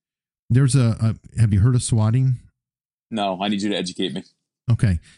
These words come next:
Speaker 1: It's a, a gamer, um, online hacker type of situation. And
Speaker 2: Mm-hmm.
Speaker 1: people get into argument on the games, and somebody will find out where you really live. Like, let's say you're
Speaker 2: Ugh.
Speaker 1: talking trash or whatever.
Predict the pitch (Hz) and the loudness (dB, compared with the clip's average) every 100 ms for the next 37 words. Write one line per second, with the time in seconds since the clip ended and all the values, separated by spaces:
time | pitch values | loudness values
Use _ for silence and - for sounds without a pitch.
0 | _ _ - - 156 123 - 120 110 92 | _ _ -4 0 0 0 0 -2 0 0
1 | 131 135 147 156 147 147 131 - _ _ | 0 2 4 2 2 0 -2 -6 _ _
2 | _ _ _ - 104 104 98 95 92 87 | _ _ _ -2 2 4 2 2 0 -2
3 | _ _ - _ _ 123 135 127 127 87 | _ _ -20 _ _ 0 2 2 2 2
4 | 123 117 - 117 120 110 110 90 - 120 | 0 0 -2 0 0 2 0 -2 -2 0
5 | - 104 95 98 95 90 90 - - 104 | 2 2 2 2 2 2 0 -4 -12 -8
6 | 104 101 - 131 165 131 143 139 120 98 | -8 -6 0 2 4 2 2 4 2 2
7 | 117 135 135 110 101 87 120 131 98 85 | 2 2 2 4 2 2 2 2 2 0
8 | - - - _ _ _ _ _ - 113 | -4 -10 -16 _ _ _ _ _ 0 2
9 | 107 104 104 98 - - 151 143 123 101 | 4 4 2 0 -2 -2 0 2 0 0
10 | 123 117 113 101 98 101 120 110 101 95 | 2 2 2 2 2 2 2 2 2 2
11 | 110 80 82 85 - 110 - 107 101 135 | 0 0 -2 -4 0 0 2 0 2 0
12 | 120 113 101 - 104 104 - 95 98 113 | 2 0 0 0 2 2 2 2 2 2
13 | 139 | 0